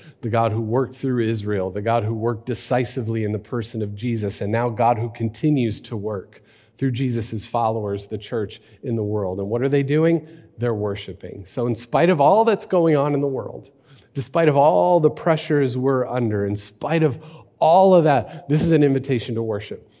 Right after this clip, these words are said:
This is an invitation to, to recognize God as the center. This is an invitation to, to sort of give your life wholly and completely in total trust to the Creator,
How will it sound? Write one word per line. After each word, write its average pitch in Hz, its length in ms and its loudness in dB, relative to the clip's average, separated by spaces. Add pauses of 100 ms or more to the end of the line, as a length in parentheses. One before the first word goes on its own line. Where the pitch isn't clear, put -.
(100)
This 135 200 -2
is 147 100 2
an 151 80 4
invitation 135 720 0
to, 113 260 -4 (280)
to 139 120 0
recognize 120 720 0 (400)
God 131 340 4
as 120 300 -2
the 113 100 -4
center. 98 600 -6 (240)
This 147 240 0
is 151 140 2
an 151 100 2
invitation 127 640 -2
to, 107 260 -4 (300)
to 120 100 -4
sort 123 240 -4
of 110 220 -6
give 139 280 -2
your 120 320 -2
life 104 580 -4
wholly 147 680 -4
and 113 220 -4
completely 110 880 -6
in 113 240 -2
total 151 480 -6
trust 110 440 -6 (340)
to 120 100 -8
the 113 100 -4
Creator, 107 640 -6